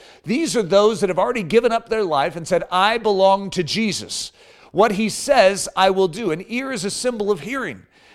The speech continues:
And so if you've already pierced your ear, that means whatever is going to be said by my master, my answer is yes. So, do you know this?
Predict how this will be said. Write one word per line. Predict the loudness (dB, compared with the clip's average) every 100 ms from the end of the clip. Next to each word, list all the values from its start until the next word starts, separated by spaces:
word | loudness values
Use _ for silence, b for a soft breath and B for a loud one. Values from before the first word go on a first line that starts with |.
| b
And | -4
so | 2 2
if | 0
you've | -4 -2
already | 0 2 0
pierced | -6 -6 -8 -8
your | -10
ear, | -6
that | -4 -4 -4
means | -8 -4
whatever | -2 -2 -4
is | -8
going | -4 -2 -2
to |
be | -6
said | -6 -4 -2
by | 0 0
my | 0
master, | -2 -4 -4 -6 -8
my | -8
answer | -6 -6 -6 -6 -10 -4
is | 0 0 -2 -8 -14 _ _
yes. | 0 0 0 -8 -12 -14 _ _ _ _ _ _ _ _ _ _ -20 _
So, | -8 0 2 0 -8 _ _ _ _ _ _ _ -10
do | -4
you | -2 -2 -4
know | 2 2 2 0
this? | -8 -14 -12 -10 -12